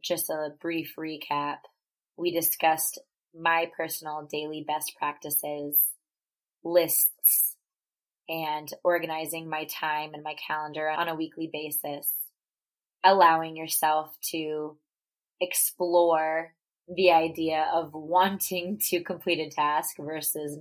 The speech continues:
not wanting to complete that task and being okay with it.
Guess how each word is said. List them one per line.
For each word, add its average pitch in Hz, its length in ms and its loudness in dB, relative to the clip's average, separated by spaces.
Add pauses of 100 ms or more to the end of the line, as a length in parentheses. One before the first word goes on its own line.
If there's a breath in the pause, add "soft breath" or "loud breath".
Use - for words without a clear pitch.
not 160 340 2
wanting 156 320 -6
to 156 100 -8
complete 156 400 -12
that - 180 -6
task 147 460 -6
and 156 180 -10
being 151 260 -10
okay 156 280 -4
with 147 180 -12
it. 151 220 -6